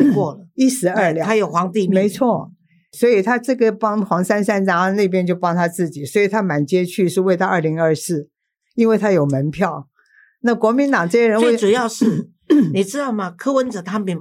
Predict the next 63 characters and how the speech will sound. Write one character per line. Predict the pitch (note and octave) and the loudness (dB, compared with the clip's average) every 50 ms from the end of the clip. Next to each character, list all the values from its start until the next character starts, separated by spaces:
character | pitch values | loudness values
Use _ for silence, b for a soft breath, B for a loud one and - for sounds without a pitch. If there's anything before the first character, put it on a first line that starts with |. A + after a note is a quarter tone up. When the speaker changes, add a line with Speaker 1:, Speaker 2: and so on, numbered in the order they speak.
| - - | -8 -10
Speaker 1:
不 | A#3 A3 | -10 -8
是 | - - | -8 -8
不 | F#3+ - - G3 | -10 -10 -12 -14
贪 | - - F#3 F3+ F#3+ G3 | -10 -6 -6 -6 -6 -6
财 | - - - C#3 C3 | -10 -12 -14 -14 -14
的 | C3 - - | -16 -18 -18
人， | - F#3 - D#3+ _ _ _ _ _ _ _ _ _ _ _ | -20 -20 -20 _ _ _ _ _ _ _ _ _ _ _ _
他 | - B3 C4+ | -4 -4 -4
绝 | C#4 - A3+ A#3 | -2 0 -2 -2
对 | A#3+ C#4 B3 | 0 0 -2
白 | A3+ - - F#3+ F#3 A#3 | -4 -4 -4 -2 -2 -2
袍 | A3+ G#3+ F3+ E3+ E3+ | -2 -2 -4 -4 -4
下 | E3+ A3 G3+ F3 | -4 -4 -4 -2
面 | F#3 G3 F#3 E3 | -2 -4 -4 -6
有 | F3+ F3+ | -6 -8
很 | F3+ - E3 D3+ D3 - | -8 -8 -10 -10 -10 -8
多 | - F#3 F#3 F#3 F#3 G3 - _ _ _ - | -6 -4 -4 -4 -6 -8 -12 _ _ _ -2
肮 | G#3 G#3 F#3+ | -2 0 0
脏 | G3+ F#3 F3 F#3 F3 | -2 -4 -6 -6 -6
的 | D3 | -10
事 | C3+ - - D#3 | -10 -10 -10 -12
情， | C3 - - C3 - C#3 C#3 _ _ - | -12 -14 -16 -18 -18 -20 -20 _ _ -14
只 | E3+ E3+ | -12 -10
是 | E3 G3 A#3 F#3+ | -6 -4 -4 -2
说 | F#3 A3 A3 A3 | -2 -2 -4 -2
没 | G#3 G3+ A3 | 0 0 0
有 | A3+ F#3+ D#3 | 0 0 -2
人 | D#3 D#3 D3+ D3+ | -6 -8 -10 -8
愿 | E3 G3 F#3 E3+ | -4 -2 -2 -2
意 | F3+ F3+ D#3 | -2 -6 -8
把 | - - B2+ | -12 -14 -12
它 | C3+ D3+ | -12 -12
讲 | D#3+ - C#3 B2 C3 | -10 -12 -14 -16 -16
出 | - - F3+ | -14 -10 -10
来， | D#3 D3 D3 | -10 -10 -10
或 | - F#3 F#3 | -10 -10 -10
者 | F3+ E3 | -10 -12
有 | E3+ E3+ E3+ D3+ | -12 -10 -10 -10
些 | D3 - G#3+ G#3 | -8 -4 -4 -4
人 | E3+ D3 D3+ - b b b b b | -4 -6 -8 -16 b b b b b
怕 | - - A3 | -6 -4 -4
被 | F#3+ - A3 G3 | -2 -2 -2 -4
告 | G#3+ - F#3 E3 | -2 -4 -6 -6
或 | D#3+ F3 D#3+ | -6 -10 -14
什 | D3+ - D3+ | -14 -16 -18
么 | - C#3+ | -20 -20
之 | - - D#3+ | -18 -16 -12
类 | E3 E3+ D3 C3+ | -12 -12 -12 -12
的。 | - - b b b b b b b b _ | -16 -20 b b b b b b b b _
你 | - F#3+ F#3 | -4 -4 -4
知 | F3+ C#4+ | -2 -2
道 | C#4+ C4+ - | -2 -2 -2
一 | C4 B3+ | -4 -4
张 | C4 C4 B3+ C4 B3+ | -4 -4 -2 -4 -4
总 | - G3+ A#3 B3+ | -2 -2 -4 -4
统 | B3 G3+ E3 E3+ | -4 -6 -8 -8
的 | D#3 D#3 | -8 -10
门-， | D3+ D#3 D#3+ E3+ F3 E3+ - _ _ - | -10 -10 -8 -8 -8 -10 -12 _ _ -6
大 | G3 F#3+ E3+ | -4 -4 -4
选 | - - D3 C3+ | -4 -8 -12 -14
的 | D#3 D#3 | -14 -12
门 | D#3 D#3 D#3 F3 F3+ | -10 -10 -8 -8 -8
票， | - - G#3 E3+ D3+ - | -8 -6 -8 -8 -8 -10